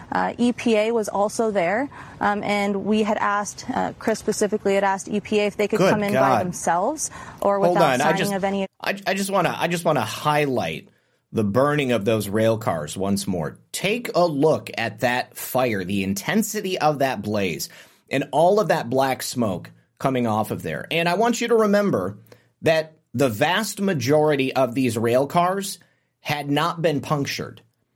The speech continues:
Speaker 2: They were not structurally or integrally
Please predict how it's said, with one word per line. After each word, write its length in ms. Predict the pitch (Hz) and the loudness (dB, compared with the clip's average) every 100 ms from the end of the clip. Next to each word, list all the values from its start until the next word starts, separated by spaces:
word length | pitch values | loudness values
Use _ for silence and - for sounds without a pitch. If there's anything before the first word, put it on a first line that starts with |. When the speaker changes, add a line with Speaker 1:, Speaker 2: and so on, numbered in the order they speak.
| _ - | _ -2
Speaker 2:
They 140 | 123 | 0
were 160 | 127 127 | 2 2
not 400 | 143 165 175 - | 2 0 -2 -8
structurally 1000 | - - 170 170 - 190 180 180 175 185 - | -10 -4 0 0 0 0 0 2 2 2 0
or 260 | 135 135 - | 0 0 0
integrally 920 | 147 165 165 135 151 147 151 147 | 0 0 0 2 2 2 0 0